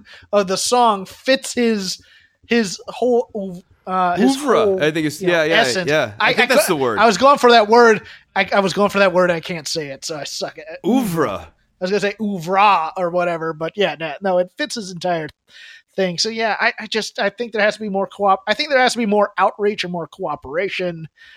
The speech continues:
Speaker 1: And I think somebody could do something about this, but I think for W W E, they like being everything in-house and they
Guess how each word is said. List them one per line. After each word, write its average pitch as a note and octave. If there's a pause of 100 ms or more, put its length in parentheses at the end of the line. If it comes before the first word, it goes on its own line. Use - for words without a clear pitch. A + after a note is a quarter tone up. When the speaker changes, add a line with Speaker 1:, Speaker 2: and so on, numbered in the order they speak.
(480)
Speaker 1:
And F#3+
I G#3
think D4
somebody A#3+
could F3
do F3
something D3
about C3+
this, C3+
but C#3+
I E3+ (160)
think G#3
for G3+
W F#3
W G3
E, B3+ (520)
they G#3
like B3
being A#3+
everything A3+
in-house A3
and F#3+
they F#3